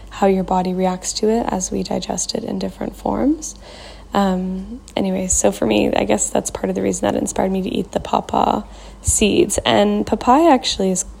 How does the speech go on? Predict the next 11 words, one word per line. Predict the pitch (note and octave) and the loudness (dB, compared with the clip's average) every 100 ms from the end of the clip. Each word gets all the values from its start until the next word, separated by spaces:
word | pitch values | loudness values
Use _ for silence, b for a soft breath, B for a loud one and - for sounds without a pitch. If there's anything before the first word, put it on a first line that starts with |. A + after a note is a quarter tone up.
| - | -18
quite | - F#3+ - | -6 -4 -2
sweet | - G3 G#3+ D4+ D4+ | -2 0 2 0 -2
and | F#3 | -8
has | G3 F3+ | -4 -4
a | F#3+ | -2
really | F#3+ F#3 F#3 F#3 B B B B | -2 0 -2 -4 B B B B
soft | - - F#3+ F#3 - | -8 -2 0 0 -2
sort | - G3+ | -2 0
of | G3+ | -2
flavor. | - G3+ G#3+ D4 E4 | 0 0 2 2 2
So | - G3+ F#3+ G3 G3+ A#3+ | 0 0 2 2 0 -4